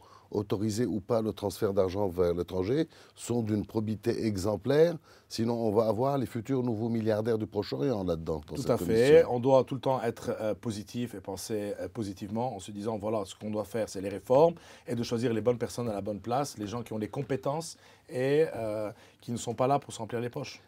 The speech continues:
Speaker 1: Et vous dites aussi que le capital contrôle ne peut pas être voté comme ça ex nihilo,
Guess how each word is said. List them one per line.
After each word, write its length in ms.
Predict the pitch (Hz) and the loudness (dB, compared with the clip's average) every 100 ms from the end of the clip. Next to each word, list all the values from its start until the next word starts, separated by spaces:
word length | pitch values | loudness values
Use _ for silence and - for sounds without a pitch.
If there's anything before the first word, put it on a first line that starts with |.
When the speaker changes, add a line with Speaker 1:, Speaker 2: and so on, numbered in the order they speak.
| - | 0
Speaker 1:
Et 140 | 127 | 2
vous 220 | 131 151 | 2 0
dites 220 | 156 165 | 0 -2
aussi 220 | - - 190 | -4 -4 -2
que 140 | 170 | 2
le 180 | 131 120 | 2 2
capital 400 | 127 120 131 117 | -2 -2 -4 -2
contrôle 420 | 127 120 147 143 | -4 -2 -2 0
ne 100 | 123 | -2
peut 140 | 107 | -4
pas 140 | 113 120 | 0 0
être 100 | 110 | 0
voté 280 | 120 113 139 | -4 -4 -4
comme 140 | 113 | -2
ça 180 | 135 - | -2 -2
ex 180 | 113 - | -4 -2
nihilo, 460 | 117 110 120 160 | 0 0 0 -2